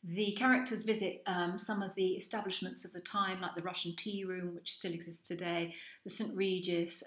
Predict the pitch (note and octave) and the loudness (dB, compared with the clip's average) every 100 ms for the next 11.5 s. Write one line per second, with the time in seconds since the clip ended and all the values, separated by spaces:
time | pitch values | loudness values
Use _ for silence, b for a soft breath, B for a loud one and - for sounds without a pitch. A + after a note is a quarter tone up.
0 | F3+ E3 F#3 - G#3+ F#3 F3+ F3+ F3+ F3 | 0 -4 -2 -2 -2 -2 -4 -4 -4 -2
1 | F3 F3 E3+ E3+ - - - E3 E3 G#3 | 0 0 -2 -4 -4 -4 -4 -6 -8 -4
2 | F#3 F3 E3+ E3+ D#3+ F3 E3+ E3 E3+ F#3 | -2 -2 -4 -6 -6 -4 -4 -4 -2 0
3 | E3+ F3 F3 E3+ E3+ E3 E3 - B B | 0 -2 -4 -6 -4 -6 -8 -10 B B
4 | B B B3 A#3+ D4 C#4 - G#3+ B3+ A3+ | B B 2 4 4 4 6 6 6 4
5 | A3 A3+ A#3+ G#3+ - G#3 F#3 F3+ - A3+ | 0 0 0 0 -2 -2 -2 -4 -4 0
6 | G#3 E3+ E3 - F3+ E3+ - - F#3 F3 | 2 0 -4 -8 -4 0 0 0 0 -2
7 | E3+ E3+ D#3+ D#3+ D#3+ D#3+ D#3+ - B B | 0 -2 -2 -2 -4 -4 -6 -10 B B
8 | - - F3 E3+ F3 E3+ E3 - A3+ G3+ | -2 0 -2 0 -2 0 -2 0 0 0
9 | G3 F3 E3+ F3+ E3 E3+ G#3+ F#3 F3+ - | 0 -2 -2 -2 -4 -4 -4 -4 -4 -4
10 | E3 - E3+ E3+ E3+ E3+ E3 E3 - E3+ | -2 -2 0 -2 -2 -2 -2 -4 -4 -4
11 | E3+ - A3+ F3 | -6 -6 -4 -4